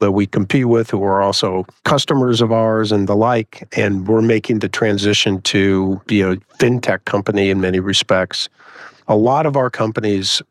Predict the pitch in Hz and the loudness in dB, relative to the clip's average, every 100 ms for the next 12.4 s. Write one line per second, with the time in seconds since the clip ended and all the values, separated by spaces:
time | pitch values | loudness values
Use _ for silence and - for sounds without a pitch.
0 | _ 107 - - 135 127 120 - - 117 | _ -6 -4 -2 0 0 0 -4 -6 -2
1 | 107 98 - 110 98 98 98 107 104 101 | -2 -2 0 0 2 0 0 0 0 0
2 | 98 98 90 98 - - - - - 113 | 0 -2 -2 -4 -12 -20 -20 -20 -2 0
3 | 117 120 123 - 107 107 101 107 110 107 | 0 0 -2 0 0 2 0 0 0 2
4 | 104 98 98 117 139 135 127 120 113 - | 0 -2 -2 0 2 2 2 0 0 -2
5 | 113 110 117 104 - - - - - 135 | 0 0 0 -4 -6 -20 -20 -8 -2 0
6 | 143 139 110 - 170 180 110 95 107 - | 0 -2 -2 0 0 0 0 -2 -2 -2
7 | 90 - - 131 - 113 120 127 - 117 | -4 -2 -4 -4 -2 0 2 0 0 -2
8 | 104 98 110 110 113 101 92 - 104 98 | 0 0 -2 0 -2 -4 -8 -4 -2 -2
9 | - 107 104 107 _ _ 113 107 101 101 | -2 -2 -4 -4 _ _ 0 2 0 -2
10 | - - 107 113 123 120 - 113 107 101 | -4 0 0 0 0 -2 -2 -2 0 -2
11 | - _ _ _ - 156 113 - - 165 | -6 _ _ _ 0 0 0 -2 0 2
12 | 120 120 - - | 0 -2 -6 -8